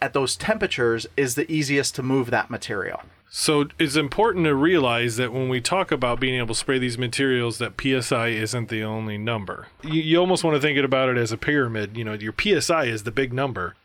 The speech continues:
Speaker 2: but in conjunction with that, your fluid to air ratio and your gallons per minute have a huge effect on whether or not you're gonna move the heavier materials.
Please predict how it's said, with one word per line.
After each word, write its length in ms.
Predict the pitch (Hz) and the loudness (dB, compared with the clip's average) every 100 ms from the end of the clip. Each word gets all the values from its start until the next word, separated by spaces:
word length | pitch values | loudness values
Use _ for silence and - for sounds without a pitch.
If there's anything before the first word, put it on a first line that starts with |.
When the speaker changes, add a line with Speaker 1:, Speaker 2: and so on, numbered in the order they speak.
| _ | _
Speaker 2:
but 300 | 123 139 127 - - _ _ | 0 0 0 -4 -20 _ _
in 140 | 151 147 | -4 0
conjunction 680 | 160 131 131 175 190 131 110 | 0 0 2 2 2 0 -2
with 180 | 107 | -2
that, 320 | 117 104 101 - - | -2 -2 -2 -6 -14
your 300 | 147 117 107 - | -6 -4 -4 -8
fluid 300 | - 151 139 | 2 4 4
to 60 | |
air 160 | 127 135 | 4 2
ratio 500 | 117 113 120 113 113 | 2 2 0 -2 -4
and 400 | 120 120 113 110 | -4 -4 -4 -4
your 380 | 110 107 104 101 - | -2 -2 -2 -4 -2
gallons 300 | 123 120 - | -2 -2 -4
per 160 | - | -4
minute 400 | 127 151 131 113 | 0 0 0 -4
have 240 | - 120 107 | -4 -4 -4
a 40 | |
huge 400 | 98 - 127 117 | -6 -4 -2 -2
effect 560 | 117 - 123 107 - - | -4 -4 -4 -4 -8 -10
on 180 | 113 117 | -8 -4
whether 240 | 110 110 | -2 -2
or 60 | 113 | -2
not 180 | 107 104 | -2 -4
you're 100 | 104 | -4
gonna 200 | 110 107 | -4 -4
move 600 | 107 107 107 101 95 - - 170 | -4 -2 -2 -4 -8 -14 -18 -14
the 100 | 117 117 | -6 -4
heavier 500 | 113 104 104 101 98 | -4 -4 -6 -6 -8
materials. 800 | 101 - 101 73 - - - | -8 -8 -8 -8 -12 -16 -18